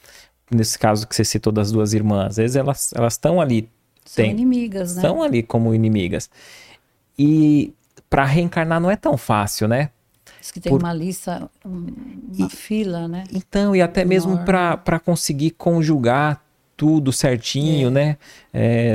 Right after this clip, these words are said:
Speaker 1: na
Speaker 2: Acomodar
Speaker 1: própria,
Speaker 2: os
Speaker 1: próprio livro do André Luiz, ele relata ali do, do espírito que tá no plano espiritual há quase cinquenta anos,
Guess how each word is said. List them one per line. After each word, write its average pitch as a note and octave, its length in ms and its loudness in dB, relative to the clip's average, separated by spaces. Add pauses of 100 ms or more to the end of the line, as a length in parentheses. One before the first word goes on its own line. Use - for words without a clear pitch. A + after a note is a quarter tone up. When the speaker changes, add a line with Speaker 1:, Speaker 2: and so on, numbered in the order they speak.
Speaker 1:
na - 240 -2
Speaker 2:
Acomodar - 60 0
Speaker 1:
própria, C#3 520 4
Speaker 2:
os - 280 -20
Speaker 1:
próprio C3+ 280 0
livro B2+ 220 2
do B2 60 0
André B2 200 2
Luiz, A#2+ 380 2
ele A2+ 120 0
relata A2+ 520 0
ali A#2 200 0
do, G#2+ 320 -4 (320)
do A2 140 0
espírito B2+ 560 -2
que - 100 -20
tá A2+ 140 2
no A2+ 140 0
plano A2+ 240 0
espiritual A2+ 640 2
há A2+ 60 0
quase A#2 400 -4
cinquenta A2+ 440 -2
anos, C3+ 560 0